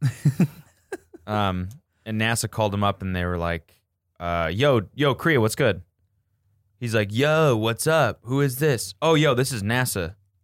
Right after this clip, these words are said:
Speaker 1: Oh, what's
Speaker 2: "Oh,
Speaker 1: good?
Speaker 2: what's poppin'?" "Man, we're just chillin', uh, working on a satellite, some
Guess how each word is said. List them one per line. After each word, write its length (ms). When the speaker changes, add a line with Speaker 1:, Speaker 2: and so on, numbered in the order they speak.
Speaker 1:
Oh, 280
what's 380
Speaker 2:
"Oh, 220
Speaker 1:
good? 100
Speaker 2:
what's 220
poppin'?" 1040
"Man, 300
we're 140
just 300
chillin', 480
uh, 180
working 200
on 100
a 40
satellite, 500
some 160